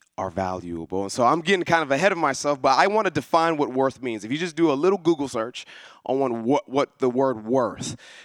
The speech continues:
right? This is what it means. It's just simply the level at which something or someone is valued,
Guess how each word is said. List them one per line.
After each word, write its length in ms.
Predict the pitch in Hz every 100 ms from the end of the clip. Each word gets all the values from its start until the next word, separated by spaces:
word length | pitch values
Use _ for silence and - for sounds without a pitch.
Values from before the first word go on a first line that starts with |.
| _
right? 240 | 139 143
This 100 | 139
is 60 | 196
what 140 | 220
it 80 | 196
means. 280 | 190 185 135
It's 120 | 135
just 320 | 165 175 - -
simply 520 | - 214 208 180 208
the 180 | 147 131
level 540 | 123 156 190 190 214 -
at 200 | 160 147
which 160 | 143
something 840 | - - 170 196 196 _ 185 185 175
or 220 | 147 147
someone 920 | 127 - 170 180 185 156 156 160 156 151
is 440 | 131 131 131 123 - _ _ -
valued, 840 | 98 120 113 101 85 73 -